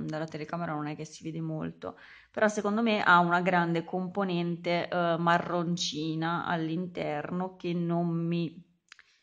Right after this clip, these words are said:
entusiasma proprio. Cioè, devo dire che non lo, non lo userei come Bordeaux, lo userei più come marrone rossiccio, ecco. Però vabbè, eh,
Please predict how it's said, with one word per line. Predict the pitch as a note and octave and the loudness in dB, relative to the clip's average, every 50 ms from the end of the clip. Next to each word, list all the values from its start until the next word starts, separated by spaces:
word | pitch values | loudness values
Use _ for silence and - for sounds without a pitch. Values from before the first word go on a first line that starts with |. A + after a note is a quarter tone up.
| _ _ _ _ _ _ _ _ _ _ _ _ _ | _ _ _ _ _ _ _ _ _ _ _ _ _
entusiasma | - - B3+ G#3+ - - F3+ F3 E3+ E3+ E3 E3+ E3+ E3+ F3 E3+ E3+ E3+ | -2 -2 -2 -2 0 -4 -4 -4 0 2 2 2 2 0 -2 -2 -2 -4
proprio. | - - D#3 C3+ C3+ D3 D3+ - E3+ E3+ F3 | -4 -6 -4 -4 -4 -4 -4 -4 -8 -6 -6
Cioè, | - G3 F3 E3+ | -2 -2 -2 0
devo | E3 E3+ E3 F3 E3+ F3+ G3 | 0 -2 -2 -2 -2 -2 0
dire | F3+ G#3 A3+ A3+ | 2 2 2 2
che | A3 G3 | 2 0
non | F3 F3 F3 E3+ | 0 0 0 0
lo, | E3+ F3 E3+ E3+ D#3+ | 0 0 0 0 0
non | F3 F3+ F#3 F#3+ G3+ | 0 -2 -2 0 0
lo | G#3 | 0
userei | G3 F#3+ F#3 F3+ F#3 F#3+ F#3+ | 0 2 2 4 4 4 2
come | F#3 E3+ E3 | 2 0 0
Bordeaux, | E3+ D#3+ E3 E3 E3 E3+ F3+ E3+ E3 | 0 0 -2 -2 0 0 0 2 2
lo | E3 | 2
userei | F3 F3+ F3+ F3+ E3 F#3+ A#3 A3 | 0 2 2 2 4 6 4 4
più | A3+ - G#3 G3+ G3 - | 4 2 -2 -4 -4 -4
come | - F#3+ F#3 F#3 F#3 F#3 F3+ F3+ F3+ F3+ | 0 2 2 2 2 2 2 4 4 4
marrone | F3+ F#3+ G3 F3+ F3+ F#3+ F#3 F3 F3+ F3+ F3+ F#3 F3+ F3+ F3 E3+ | 4 4 4 4 4 6 8 8 8 6 4 2 2 2 2 2
rossiccio, | E3+ E3+ E3 E3 - - - E3 D#3 D3+ D#3 - - - D#3+ D#3 - - - _ _ _ - - | 2 2 0 -2 -4 -6 -4 -4 -4 -4 -6 -8 -6 -4 -2 -2 -4 -6 -10 _ _ _ -16 -12
ecco. | F3 E3 E3 F3 - - D3+ D#3 F3 F3 - - - _ _ _ _ _ _ _ _ _ _ - - - | -10 -10 -10 -12 -14 -10 -8 -8 -8 -8 -10 -16 -20 _ _ _ _ _ _ _ _ _ _ -20 -14 -6
Però | - G3 E3 D3+ | -4 -2 -2 2
vabbè, | C#3+ E3+ E3+ E3 | 0 2 2 2
eh, | D3+ - - - - - - - - - - - - - F3 D#3+ A#2+ F#2 F2+ F#2+ F#2+ | -2 -4 -8 -14 -16 -16 -14 -16 -16 -18 -20 -20 -16 -12 -10 -8 -8 -6 -6 -8 -8